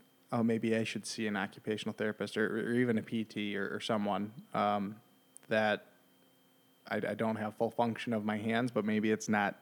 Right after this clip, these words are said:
painful," and so people kinda let it go to the wayside? Like, are there any warning signs that you're like, "I need to get in, I need to see somebody and get it checked out"?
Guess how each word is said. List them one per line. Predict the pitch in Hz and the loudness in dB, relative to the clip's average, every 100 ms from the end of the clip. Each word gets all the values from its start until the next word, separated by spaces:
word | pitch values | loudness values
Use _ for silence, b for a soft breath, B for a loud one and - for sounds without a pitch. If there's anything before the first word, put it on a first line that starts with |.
| _ _ - | _ _ -6
painful," | 123 127 123 156 165 - - | 0 0 2 2 0 -6 -6
and | 110 107 | -4 -2
so | 110 107 104 104 - B B B - | 0 2 2 0 -4 B B B -12
people | - - | -10 -6
kinda | - 107 | -2 0
let | 110 110 | 2 2
it | |
go | 113 110 | 2 2
to | |
the | 101 | 2
wayside? | 98 110 113 120 123 131 | 2 0 0 0 0 0
Like, | 110 98 - b b b | -2 -2 -8 b b b
are | 107 | 0
there | 110 107 | 2 2
any | 104 101 | 0 -2
warning | 107 107 107 110 | 0 2 2 0
signs | - 113 120 120 110 | 0 0 2 0 2
that | 101 - | 0 0
you're | 101 101 | -2 -2
like, | 92 95 - - _ _ _ b b b b b - | -4 -6 -12 -20 _ _ _ b b b b b 0
"I | 107 | 2
need | 104 | 2
to | 101 | 0
get | 104 | 0
in, | 104 104 104 110 - - | 2 2 -2 -4 -14 -4
I | 113 | -2
need | 101 | -2
to | 98 | -4
see | - 110 104 104 104 - _ _ - | -4 -2 0 -2 -4 -8 _ _ -6
somebody | 110 110 107 110 107 | 0 2 2 0 0
and | 104 117 - - | -4 -8 -12 -6
get | 110 104 | 0 0
it | - | 0
checked | 101 101 | -2 0
out"? | 139 | -2